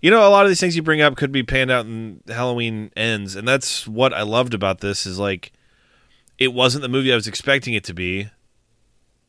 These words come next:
And then, like, the ending threw me for a loop so much. I have no idea what the third one's gonna be. None. I'm looking forward to it, though. I know the Film Buster boys had some theories about what it could potentially be. Uh, I know also one of the things they called out that was, like,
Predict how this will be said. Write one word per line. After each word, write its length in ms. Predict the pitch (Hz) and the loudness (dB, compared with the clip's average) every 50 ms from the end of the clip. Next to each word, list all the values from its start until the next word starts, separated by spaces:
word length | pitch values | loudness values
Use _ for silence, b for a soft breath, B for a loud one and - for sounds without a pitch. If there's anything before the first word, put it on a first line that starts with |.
| _ _ _ | _ _ _
And 240 | 104 107 107 110 | -2 -2 0 0
then, 460 | 113 117 117 113 113 113 110 113 107 82 | 0 2 2 2 2 2 0 -4 -8 -6
like, 200 | 107 107 95 92 | -6 -6 -6 -4
the 140 | 107 113 | -4 -2
ending 540 | 123 139 143 135 120 107 104 107 113 117 120 - - | 0 0 2 2 2 2 2 0 -4 -8 -12 -16 -16
threw 220 | - - 117 113 | -6 -2 -2 0
me 120 | 107 107 101 | 0 -2 -2
for 160 | - - 110 | -2 -2 -2
a 40 | 101 | 0
loop 200 | 98 101 101 92 | 0 0 -2 -2
so 120 | - - | -4 -6
much. 240 | 92 95 101 110 - - | -6 -4 -4 -4 -4 -2
I 100 | 151 160 | -2 0
have 220 | 151 131 110 110 | 0 0 0 -2
no 540 | 123 139 147 156 175 190 202 208 202 190 175 | -10 -14 -14 -12 -12 -10 -8 -6 -4 -4 -2
idea 420 | 156 151 143 135 156 160 156 143 | -2 -4 -4 -2 -2 0 0 0
what 140 | 131 123 117 | 0 -2 -6
the 80 | 117 113 | -8 -8
third 260 | - 147 151 165 156 | -4 0 0 2 2
one's 200 | 131 104 92 87 | 0 -2 -2 -6
gonna 180 | 95 90 82 | -8 -10 -10
be. 220 | - 50 52 - - _ _ _ _ _ _ _ | -12 -14 -16 -16 -18 _ _ _ _ _ _ _
None. 400 | - 185 190 190 180 123 90 87 _ _ _ _ _ _ _ | 0 2 4 4 2 0 -2 -10 _ _ _ _ _ _ _
I'm 340 | - - 113 117 110 101 - - - - | -6 -4 -4 -4 -4 -6 -10 -14 -12 -6
looking 260 | 127 135 - 139 123 | -4 -4 -2 -4 -6
forward 320 | 104 - 135 170 190 185 - | -4 -2 0 0 0 0 0
to 120 | - 131 | 0 -2
it, 100 | 123 117 | -2 -2
though. 300 | 117 120 120 135 147 147 - _ _ _ _ _ _ _ _ _ _ _ _ | -2 -4 -4 -4 -6 -10 -16 _ _ _ _ _ _ _ _ _ _ _ _
I 100 | 101 113 | -2 0
know 140 | 120 127 127 | 2 2 2
the 100 | 123 120 | 2 0
Film 260 | - - 131 139 143 | 0 0 0 2 4
Buster 280 | 135 131 120 - - 117 | 2 2 2 0 -4 -4
boys 320 | 110 110 113 117 110 - | -2 0 0 0 0 0
had 140 | 120 113 98 | -2 -2 -2
some 100 | - 107 | -4 -8
theories 300 | 98 110 107 107 107 101 | -6 -4 -2 0 -2 0
about 160 | 101 107 98 | 0 -2 -2
what 100 | 101 107 | 0 -2
it 40 | 104 92 | -4 -4
could 80 | 101 | -8
potentially 400 | 101 - 107 98 95 - 101 95 | -10 -8 -8 -8 -6 -6 -6 -6
be. 220 | 92 95 98 101 107 120 - _ _ _ _ _ b b b b b b b b b b b b b b b b b b b | -4 -2 -2 -4 -4 -6 -10 _ _ _ _ _ b b b b b b b b b b b b b b b b b b b
Uh, 140 | - 107 107 71 | -4 -4 -2 0
I 140 | 95 120 | 0 2
know 280 | 127 139 143 139 135 131 | 4 4 6 6 6 6
also 380 | 120 120 123 123 - - 131 120 | 4 4 2 2 2 0 0 2
one 140 | 113 120 | 2 2
of 40 | 117 | 0
the 60 | 107 | 0
things 200 | 101 117 113 107 | 0 -2 -4 -2
they 100 | 104 110 | -2 -2
called 280 | 101 - 113 110 110 104 | -2 0 0 0 2 2
out 240 | 104 107 110 110 78 | 2 2 2 2 0
that 120 | 101 - | -4 -8
was, 160 | 95 104 95 | -8 -8 -4
like, 300 | 110 101 98 95 - - | -2 -2 -2 -2 -6 -12